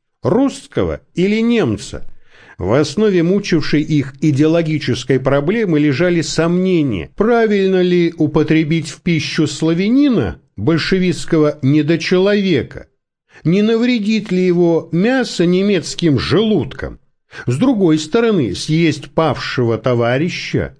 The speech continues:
недостойно, ведь если нет возможности похоронить павших за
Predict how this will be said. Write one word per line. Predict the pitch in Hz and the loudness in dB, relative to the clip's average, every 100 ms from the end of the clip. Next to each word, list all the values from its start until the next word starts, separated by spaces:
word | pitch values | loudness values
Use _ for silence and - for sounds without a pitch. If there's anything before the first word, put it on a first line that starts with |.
| - | -6
недостойно, | 101 113 110 175 - - 147 131 160 165 131 _ _ _ - - | -2 0 0 -2 -4 0 2 2 0 -2 -6 _ _ _ -10 -4
ведь | 127 135 | -4 0
если | 165 143 165 | 0 0 0
нет | 175 180 156 | 0 0 0
возможности | 139 143 131 165 135 151 - 156 | 0 0 2 0 0 -2 0 -2
похоронить | 151 143 139 143 147 156 139 - - _ _ | 0 -2 0 0 2 0 0 -6 -20 _ _
павших | 190 175 135 - 139 120 90 | -2 0 -2 -2 -2 0 -2
за | 95 131 135 117 | -2 0 0 -2